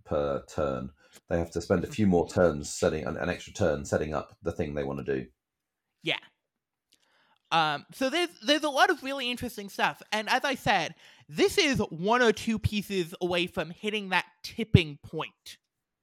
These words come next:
Speaker 1: Well, I guess that leads me nicely into asking, uh, if A M G were to give you a Death and Taxes Christmas present, maybe a, a new character or a, a rework of an existing character, what would you want to add to this roster?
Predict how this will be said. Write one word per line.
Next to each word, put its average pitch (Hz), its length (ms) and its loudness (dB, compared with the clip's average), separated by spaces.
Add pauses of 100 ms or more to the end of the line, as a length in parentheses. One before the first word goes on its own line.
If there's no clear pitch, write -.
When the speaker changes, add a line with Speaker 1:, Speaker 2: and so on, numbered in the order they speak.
(960)
Speaker 1:
Well, - 120 4
I 85 40 6
guess - 240 0
that - 200 4
leads 90 220 0
me 92 80 0
nicely 85 500 0
into 90 260 -2
asking, 90 680 2
uh, 92 260 6
if - 80 0
A 123 60 8
M 113 200 8
G 110 140 6
were 98 100 8
to 95 100 -6
give 95 180 4
you 98 160 6
a 98 120 4
Death 104 320 2
and 98 160 0
Taxes - 720 0
Christmas - 400 -4
present, 69 480 -8 (360)
maybe 90 300 4
a, 82 360 8
a 85 60 -2
new 90 180 2
character 80 640 0
or 80 280 2
a, 76 220 0 (200)
a 76 40 -2
rework 80 440 2
of - 60 -10
an 82 80 -6
existing 78 380 -8
character, 65 460 -6 (400)
what 107 120 8
would 104 100 4
you 98 120 4
want 87 300 4
to - 200 -2
add 85 240 4
to - 160 -10
this - 560 -6
roster? 76 360 -6